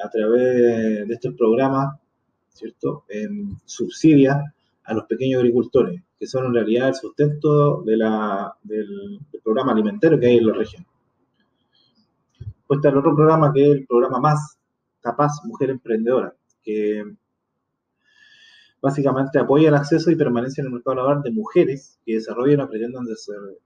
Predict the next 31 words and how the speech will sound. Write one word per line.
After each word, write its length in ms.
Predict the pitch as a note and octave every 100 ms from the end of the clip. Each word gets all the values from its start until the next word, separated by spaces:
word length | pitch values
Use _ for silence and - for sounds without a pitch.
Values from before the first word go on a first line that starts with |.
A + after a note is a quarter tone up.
| _
desarrollar 500 | A2+ - C#3 A#2+ B2+
un 120 | C#3 B2+
emprendimiento 580 | C3 G#2 G#2 A#2+ A#2+
económico 480 | G#2+ A2+ C#3 C#3 -
o 120 | A#2+
que 80 | B2
trabajen 320 | G#2+ A2+ A#2
en 80 | A2
forma 220 | B2+ B2
independiente, 480 | B2 A2+ A#2 A2 F2+ _ _ _
buscando 360 | _ - B2 C3+
incrementar 480 | B2+ G2+ G2+ - C3+
la 100 | C3+
capacidad 300 | A#2 - A#2+
de 60 |
mujeres 400 | A#2 - C3+ D3 -
o 140 | C#3+
de 120 | C#3+
generar, 380 | D3 A2+ A#2+ A#2 _
de 120 | A2+
generar 280 | C#3 B2+ C3
ingresos 440 | B2+ A2+ C#3 - _ - - - -
a 140 | C#3
través 260 | C#3+ C3 C#3
del 120 | D3
mejoramiento 560 | A#2+ A2+ G2+ B2 C#3+ C3
de 60 |
la 100 | B2
capacidad 380 | G#2+ G2+ G#2+ A2+
de 100 | A2+
gestión 460 | G#2 - D3 D#3